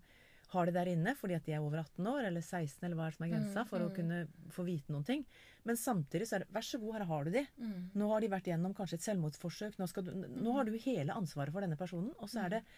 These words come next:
Speaker 1: så det der med å l-, altså både opplæring, føle seg trygg i hvordan kan jeg ivareta den personen som jeg bryr meg om, hjemme?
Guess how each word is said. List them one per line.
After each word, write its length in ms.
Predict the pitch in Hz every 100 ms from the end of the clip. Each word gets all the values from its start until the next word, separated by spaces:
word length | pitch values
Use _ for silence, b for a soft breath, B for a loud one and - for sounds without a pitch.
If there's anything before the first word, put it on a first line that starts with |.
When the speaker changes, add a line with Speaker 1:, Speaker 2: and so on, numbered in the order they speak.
| B B B B B
Speaker 1:
så 140 | 226
det 120 | 233
der 140 | 214 196
med 160 | 208 -
å 100 | 226
l-, 120 | 220 - - -
altså 180 | 226 202
både 220 | 202 202
opplæring, 480 | 165 - 180 185 233
føle 220 | - 196
seg 140 | 160 208
trygg 340 | - 262 -
i 40 | 170
hvordan 320 | 165 170 214
kan 140 | - 180
jeg 140 | 202
ivareta 540 | 208 190 143 196 220 226 B B B B
den 160 | 196
personen 440 | 185 208 196 165 165
som 160 | 190
jeg 120 | 190 175
bryr 140 | 170
meg 120 | 156 165
om, 140 | 139 - b b -
hjemme? 360 | 190 202 165